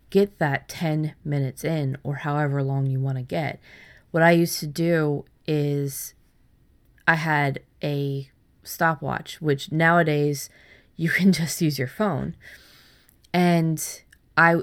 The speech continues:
if I was sitting down to write, I would hit the timer.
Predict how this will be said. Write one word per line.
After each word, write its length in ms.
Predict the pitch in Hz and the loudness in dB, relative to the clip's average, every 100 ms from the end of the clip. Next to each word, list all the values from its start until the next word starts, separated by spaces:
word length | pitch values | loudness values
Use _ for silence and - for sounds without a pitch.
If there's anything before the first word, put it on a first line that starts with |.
| - | -2
if 160 | 156 | -2
I 100 | 151 | 0
was 180 | 151 151 | 2 0
sitting 300 | - 190 208 | -2 0 0
down 220 | 185 170 | 0 -2
to 120 | 160 156 | -4 -4
write, 280 | 170 170 - | -2 -2 -4
I 40 | |
would 140 | 147 143 | -6 -6
hit 160 | 170 | -6
the 60 | 202 | -8
timer. 480 | - 143 131 127 | -6 -4 -2 -4